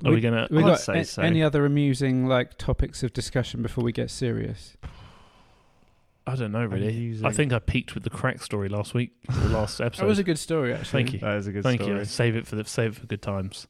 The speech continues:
Speaker 3: Yeah.
Speaker 1: Keep it offline for obvious reasons
Speaker 2: Yeah.
Speaker 1: until now. <laughs>
Speaker 2: Um,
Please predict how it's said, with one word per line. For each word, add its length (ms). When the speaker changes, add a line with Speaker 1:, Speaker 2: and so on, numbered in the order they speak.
Speaker 3:
Yeah. 220
Speaker 1:
Keep 180
it 60
offline 420
for 160
obvious 360
reasons 320
Speaker 2:
Yeah. 80
Speaker 1:
until 160
now. 380
<laughs> 40
Speaker 2:
Um, 680